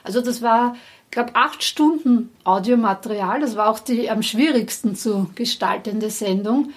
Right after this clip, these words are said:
oder Folge. Und das habe ich dann zusammengefasst, zusammengeschnitten zu einer Audiocollage. Und ja, es ist einfach, erstens einmal war es ein schönes Projekt und dann finde ich's auch schön, dass das jetzt so quasi konserviert ist, dass man das sich anhören kann.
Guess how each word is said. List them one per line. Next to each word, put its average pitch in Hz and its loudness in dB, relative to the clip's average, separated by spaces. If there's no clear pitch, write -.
oder 196 -4
Folge. 208 0
Und 196 -10
das 226 2
habe 247 0
ich 247 -6
dann 240 2
zusammengefasst, 240 -2
zusammengeschnitten 240 2
zu 240 0
einer 220 0
Audiocollage. 233 0
Und 220 -4
ja, 190 -2
es 214 -12
ist 285 -6
einfach, 277 0
erstens 240 0
einmal 247 4
war 220 4
es 214 -2
ein 226 2
schönes 226 0
Projekt 214 -8
und 240 2
dann 240 4
finde 254 2
ich's 262 -6
auch 233 0
schön, 240 2
dass 240 0
das 247 -2
jetzt 226 -4
so 226 -4
quasi 220 -2
konserviert 226 0
ist, 170 -4
dass 185 -4
man 208 -4
das 208 -6
sich - -10
anhören 196 0
kann. 165 -8